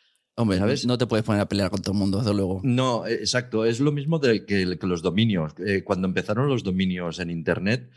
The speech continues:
Speaker 2: eh, que la gente pillaba los dominios. "Es que si no te lo quitan, es que si no te lo quitan". Luego venía el que te lo vendía. "Es que te he cambiado una letra que
Speaker 1: <laughs>
Speaker 2: en vez de ser una L es una I mayúscula que, mayúscula que parece una L. Te lo vendo".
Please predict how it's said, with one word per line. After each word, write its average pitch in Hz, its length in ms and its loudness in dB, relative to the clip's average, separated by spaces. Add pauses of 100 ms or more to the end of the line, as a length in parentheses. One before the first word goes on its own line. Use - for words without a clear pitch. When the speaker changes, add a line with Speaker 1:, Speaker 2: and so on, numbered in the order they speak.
(320)
Speaker 2:
eh, 98 420 4
que 98 80 0
la 92 80 0
gente 101 260 -2
pillaba 92 560 2
los 90 160 -4
dominios. 95 480 2
"Es 104 140 -2
que 143 80 -2
si 123 100 -2
no 143 140 2
te 147 80 0
lo 127 100 4
quitan, 123 320 0
es 123 100 -4
que 131 120 -2
si 127 100 -2
no 131 100 0
te 131 120 2
lo 98 100 4
quitan". 101 300 0
Luego 110 220 0
venía 117 340 -2
el 113 100 -2
que 98 100 -2
te 92 120 -2
lo 90 100 2
vendía. 82 540 0
"Es 98 140 -8
que 120 120 -2
te - 240 -6
he - 20 2
cambiado 143 360 2
una 139 120 -2
letra 151 360 0
que - 120 -6
Speaker 1:
<laughs> 196 560 0
Speaker 2:
en 107 140 2
vez 123 140 2
de 147 100 0
ser 135 240 -2
una 120 400 0
L 156 320 2
es 117 120 0
una 117 260 -2
I 123 80 -2
mayúscula 127 500 -4
que, 143 140 -2
mayúscula 107 680 0
que 139 100 0
parece 110 260 0
una 110 180 2
L. 87 220 2
Te 98 100 -2
lo 98 100 0
vendo". 104 440 0